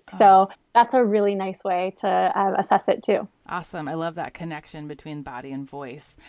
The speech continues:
Speaker 1: Can you give us
Speaker 2: Yeah.
Speaker 1: one more warm-up exercise that speakers could do to get, before they get on stage?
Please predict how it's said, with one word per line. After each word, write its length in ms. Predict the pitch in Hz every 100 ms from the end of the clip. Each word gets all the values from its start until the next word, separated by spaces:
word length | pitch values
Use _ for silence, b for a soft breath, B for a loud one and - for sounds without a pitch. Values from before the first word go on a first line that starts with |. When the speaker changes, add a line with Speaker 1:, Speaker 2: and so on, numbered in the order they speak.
| b
Speaker 1:
Can 140 | - 233
you 80 | 240
give 180 | 294
us 240 | 339 330 -
Speaker 2:
Yeah. 60 | 247
Speaker 1:
one 320 | 214 208 214
more 640 | 208 190 185 196 202 214 - b b b
warm-up 380 | - 190 208 214
exercise 640 | - 220 277 269 269 254 -
that 160 | 160
speakers 420 | - 196 - 196
could 180 | - 202
do 160 | 180 185
to 60 |
get, 220 | 185 - -
before 260 | 190 180
they 100 | 175
get 140 | 175 165
on 120 | 165
stage? 600 | - 156 175 202 -